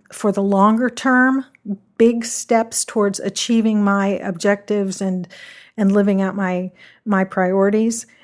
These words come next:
and then working my way back from that long-term goal, um, back to the present to create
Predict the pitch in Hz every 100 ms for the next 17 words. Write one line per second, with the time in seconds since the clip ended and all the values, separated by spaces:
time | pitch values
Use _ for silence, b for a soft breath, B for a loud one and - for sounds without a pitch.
0 | b 233 233 240 247 254 240 220 208 202
1 | 196 190 208 208 208 - 202 190 180 -
2 | _ _ 208 - _ - 208 208 226 247
3 | 254 - 208 185 170 185 180 180 190 b
4 | b b b 202 190 185 196 - _ _
5 | - - 208 190 196 - 202 185 - 220
6 | 214 202 - - 196 180 - - 196 202
7 | 202 190 -